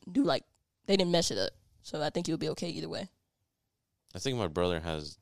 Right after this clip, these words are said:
Speaker 2: our old Xbox, the first, like, the very first one.
Speaker 1: Mm-hmm.
Speaker 2: So I'm gonna hit him up. I know I have San Andreas on it, so probably gonna have to go back to old times.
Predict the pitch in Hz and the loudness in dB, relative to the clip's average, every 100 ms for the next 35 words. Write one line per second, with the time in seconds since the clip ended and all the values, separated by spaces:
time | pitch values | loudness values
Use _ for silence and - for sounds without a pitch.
0 | _ _ _ _ 95 85 85 80 82 - | _ _ _ _ 2 2 2 -2 -4 -4
1 | 80 78 - - - - 82 80 - _ | -8 -8 -8 -10 -10 -8 -8 -8 -14 _
2 | 82 80 82 82 - 87 - 90 - _ | -18 -10 -8 -8 -10 -12 -12 -12 -14 _
3 | _ _ _ 196 196 185 202 73 76 90 | _ _ _ -12 -10 -10 -10 -10 -10 -14
4 | _ _ _ 85 85 92 80 76 78 - | _ _ _ -14 -14 -10 -10 -8 -12 -16
5 | _ _ _ _ _ _ - 101 101 92 | _ _ _ _ _ _ -2 4 4 4
6 | - 92 85 80 80 - 80 - - - | 0 0 0 -2 -2 -2 -6 -8 -10 -12
7 | 98 _ _ _ _ _ _ _ _ _ | -18 _ _ _ _ _ _ _ _ _
8 | _ _ _ _ - _ - 87 78 76 | _ _ _ _ -20 _ -10 -6 -6 -8
9 | - 80 76 76 - 80 - - 78 78 | -8 -8 -8 -14 -12 -12 -10 -14 -14 -18
10 | - | -20